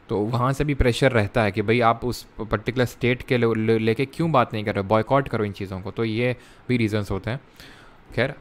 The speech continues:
identify the correct pair, लेकिन वो जो हमारे, अ, टेबल टेनिस प्लेयर हैं उनका नाम क्या है? चंता शरद कमल, वो आपके टॉर्च बेयरर होंगे, और एक तरह से फ्लैग बेयरर होंगे, not टॉर्च बेयरर। टॉर्च बेयरर इंडिया की तरफ से जाएंगे कौन? वो जाएंगे अभिनव बिंद्रा जी,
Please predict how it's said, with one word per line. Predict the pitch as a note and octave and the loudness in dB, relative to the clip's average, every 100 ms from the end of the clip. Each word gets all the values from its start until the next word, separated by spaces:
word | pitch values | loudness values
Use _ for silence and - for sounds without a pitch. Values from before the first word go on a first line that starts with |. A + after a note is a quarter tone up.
| - | -2
identify | B2 C#3 D#3+ D#3+ F3 | 0 2 2 2 2
the | G3 | 2
correct | - D3 E3 - | 2 2 2 2
pair, | C3+ C3 | 4 2
लेकिन | A#2+ C3 C#3 | 0 -2 0
वो | C#3 | 0
जो | C3+ | 2
हमारे, | B2+ C3 C3+ B2 | 2 2 4 4
अ, | G2+ G2+ F#2+ F#2 F#2 - - - - | 2 0 -2 -4 -10 -14 -20 -20 0
टेबल | A2+ A#2 C3+ | 2 4 2
टेनिस | B2+ C3 - | 2 0 0
प्लेयर | B2+ B2 | 4 4
हैं | C3 | 4
उनका | C#3 B2+ | 2 2
नाम | B2 A#2+ | 2 4
क्या | C3+ | 2
है? | D3 | 2
चंता | A#2 A2+ | 0 0
शरद | B2 A#2 A#2+ | 0 2 0
कमल, | - G#2+ G2 F#2+ - - | 0 -2 -2 -4 -12 -8
वो | G#2+ B2 D3 D3+ A2+ | 0 6 8 6 6
आपके | A2 C#3+ | 4 2
टॉर्च | C3+ A2+ A#2+ A#2 | 6 6 6 4
बेयरर | A#2 A#2+ | 4 4
होंगे, | G#2 G2+ F#2 F2+ - | 2 -2 -2 -4 -4
और | A2 A2 | 2 4
एक | A#2 | 4
तरह | B2 C3 | 4 4
से | C#3+ | 2
फ्लैग | C3+ C3+ D3 | 4 4 6
बेयरर | C#3+ B2 A2 | 6 4 4
होंगे, | G#2 B2 | 2 0
not | A#2+ | 0
टॉर्च | A2 G#2 | 0 0
बेयरर। | A#2+ C3+ | 0 4
टॉर्च | B2 C#3 D3 | 6 6 6
बेयरर | C#3 C3+ D3+ - - | 6 6 4 -2 -8
इंडिया | B2 B2 C#3 | -2 2 2
की | C3+ | 2
तरफ | C3+ C3 | 0 0
से | C#3 | -2
जाएंगे | A#2+ A2+ A#2+ | -2 -2 -2
कौन? | A#2+ B2+ A#2+ - - - - | 2 2 2 -4 -20 -20 -4
वो | A2+ A#2+ | 4 6
जाएंगे | A2+ A2+ | 6 4
अभिनव | C3 A2 G#2+ A#2+ A2 | 2 0 -2 -4 -2
बिंद्रा | G2+ F#2+ G2 | -2 0 0
जी, | F2+ F2 | 0 -6